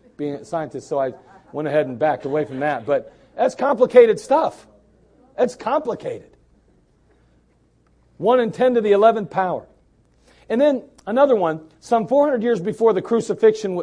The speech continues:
before crucifixion, crucifixion. Wow, I'm having problems with that. I wonder if I've inherited that.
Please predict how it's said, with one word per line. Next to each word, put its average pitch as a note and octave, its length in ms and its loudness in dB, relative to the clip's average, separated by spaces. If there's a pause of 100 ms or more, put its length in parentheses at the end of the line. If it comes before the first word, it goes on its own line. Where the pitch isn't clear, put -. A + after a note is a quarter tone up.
(100)
before G3+ 280 -2
crucifixion, G3 640 -8 (300)
crucifixion. G#3 880 -4 (1000)
Wow, - 220 -18 (920)
I'm C#3 80 -20
having D3 160 -10
problems F3 280 0
with A#2+ 140 -12
that. B2 180 -2
I B2 220 -8
wonder G3 220 -10
if F3+ 80 -8
I've D3+ 160 0
inherited C3+ 420 -4
that. G#2 240 -8